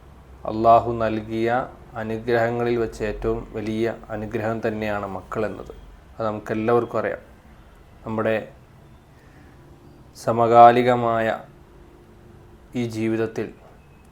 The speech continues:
ഒരുപാട് ആളുകൾക്ക് മക്കളില്ലാത്തവരുണ്ട്. അവരെ വച്ചൊക്കെ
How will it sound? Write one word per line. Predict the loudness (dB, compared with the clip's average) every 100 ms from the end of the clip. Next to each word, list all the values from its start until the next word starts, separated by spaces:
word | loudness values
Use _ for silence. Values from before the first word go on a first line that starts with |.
| -6
ഒരുപാട് | -2 4 6 8 8 6 6 4
ആളുകൾക്ക് | 4 2 0 -2 -4 -4 -4 -8
മക്കളില്ലാത്തവരുണ്ട്. | -8 -4 -2 0 6 8 8 6 2 0 -4 -10 -18 -20 -20 -20 -20 -20 -20 -20 -20 -20 -20 -20 -20 -2 2
അവരെ | 4 4 4 4
വച്ചൊക്കെ | 0 -4